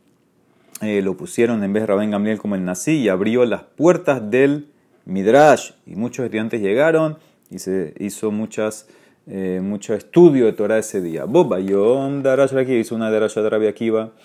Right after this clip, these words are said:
sobre el Pasuk. Pasuk en Baikra está hablando aquí un Sheretz que cayó dentro de un Keli Jerez.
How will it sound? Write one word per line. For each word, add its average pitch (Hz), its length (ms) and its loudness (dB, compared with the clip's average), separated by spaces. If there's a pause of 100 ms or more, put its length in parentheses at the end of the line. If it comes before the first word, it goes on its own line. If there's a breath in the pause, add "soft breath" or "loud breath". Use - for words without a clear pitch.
(360 loud breath)
sobre 107 520 2
el 107 180 -2
Pasuk. - 560 0 (640 loud breath)
Pasuk 151 380 -6
en 107 140 -2
Baikra 139 680 0
está 107 200 -6
hablando 110 320 0
aquí 139 460 -4 (1120)
un 113 160 0
Sheretz - 760 4 (340)
que 113 200 -2
cayó 107 420 0
dentro 117 440 -2
de 104 60 2
un 101 120 -4
Keli 98 320 -4
Jerez. 131 520 0